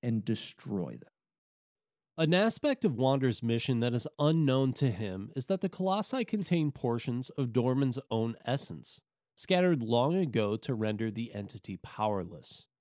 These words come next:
Speaker 2: As Wander kills each Colossus, a released fragment of Dormin enters his body. Over time, the signs of Wander's deterioration from the gathered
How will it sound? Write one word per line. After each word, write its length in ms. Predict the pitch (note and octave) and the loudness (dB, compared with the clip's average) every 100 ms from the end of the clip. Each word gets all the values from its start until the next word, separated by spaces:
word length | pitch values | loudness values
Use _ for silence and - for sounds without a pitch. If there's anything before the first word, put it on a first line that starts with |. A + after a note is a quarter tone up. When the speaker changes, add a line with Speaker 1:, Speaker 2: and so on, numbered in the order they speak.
| _ _ _ _ - | _ _ _ _ 0
Speaker 2:
As 160 | E3 | 2
Wander 380 | C#3 E3+ A3+ A#3+ | 4 4 4 0
kills 360 | - E3 D#3 - | 2 2 2 0
each 240 | C3 A#2+ - | -2 -4 -2
Colossus, 680 | A2+ A2 B2+ - D#3 - - _ | 0 4 2 0 -4 -6 -12 _
a 100 | F3 | 0
released 420 | D#3 E3 E3+ F#3+ - | 2 4 2 0 -4
fragment 560 | - C3+ C#3+ C3+ C#3 | 0 2 2 0 0
of 200 | A2 G2+ | -4 -4
Dormin 440 | G#2+ G#2 G#2 G#2+ - | -2 -2 0 -4 -4
enters 400 | G2+ - G#2 - | -8 -6 -8 -6
his 160 | G#2 G2 | -8 -6
body. 440 | G#2+ A#2+ C3+ - _ _ _ _ _ _ _ - | -2 -2 -2 -8 _ _ _ _ _ _ _ 2
Over 240 | F#3+ G3+ | 4 4
time, 540 | F3+ - E3 D#3+ D#3+ F3 | 2 2 2 2 2 0
the 100 | E3 | -2
signs 380 | - F#3+ G#3+ G#3+ | 0 0 2 2
of 100 | F#3 | 2
Wander's 520 | A#2 A#2 A#2+ C3+ A#2+ | 4 4 4 2 2
deterioration 960 | A#2 - A#2+ G#2+ G2 G#2 C#3+ - C3+ | -2 -2 0 0 2 2 0 0 -2
from 220 | C3 D#3 D3 | -2 0 0
the 60 | |
gathered 440 | A2 A#2 A#2 A#2 | 2 2 2 0